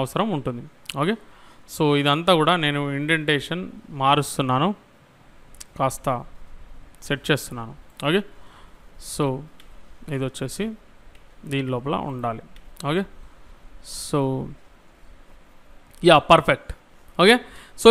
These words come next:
ఇప్పుడు మనం గమనించినట్లయితే మన యొక్క పేరెంట్ div వచ్చేసి ఇదన్నమాట. ఇప్పుడు మనం ఈ యొక్క JavaScript-ని కాల్ చేయడానికి, I mean, ఈ jQuery ప్లగిన్ని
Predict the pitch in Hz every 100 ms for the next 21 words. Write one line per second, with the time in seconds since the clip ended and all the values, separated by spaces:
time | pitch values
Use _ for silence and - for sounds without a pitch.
0 | 226 - 294 262 233 - - - - -
1 | - 160 208 220 202 175 160 190 220 -
2 | 175 147 156 208 175 170 170 190 165 -
3 | 175 196 220 190 170 151 143 156 139 233
4 | 165 151 135 127 127 226 226 196 190 165
5 | 202 240 - - - 160 151 180 160 143
6 | 151 165 185 - 165 - - 165 220 214
7 | 160 151 147 139 131 127 131 135 139 143
8 | 135 - 151 139 135 135 156 185 185 170
9 | 156 147 180